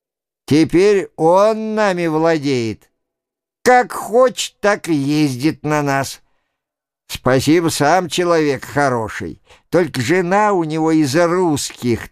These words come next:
такая-то собака, что не приведи бог, грабит народ, беда.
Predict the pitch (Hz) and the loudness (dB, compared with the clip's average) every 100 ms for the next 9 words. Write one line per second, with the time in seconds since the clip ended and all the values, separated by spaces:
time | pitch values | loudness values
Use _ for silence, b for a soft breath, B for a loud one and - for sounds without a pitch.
0 | - 165 - - 254 240 - 220 202 - | -4 -4 -4 0 2 2 0 -2 -2 -2
1 | 190 196 135 127 208 147 147 135 - - | 0 0 0 0 0 0 -4 -6 -8 -6
2 | 175 175 156 170 180 180 156 202 131 127 | -4 -2 -2 0 0 0 0 0 2 4
3 | 214 226 - - _ _ _ _ _ 117 | 4 2 0 -12 _ _ _ _ _ -10
4 | 117 165 202 202 208 220 214 165 170 - | 0 2 4 4 4 4 2 -2 -6 -6
5 | - 165 165 160 147 113 104 170 151 101 | -8 -4 0 0 -2 -4 -2 0 0 -2
6 | 123 151 156 120 90 | -2 2 2 0 -4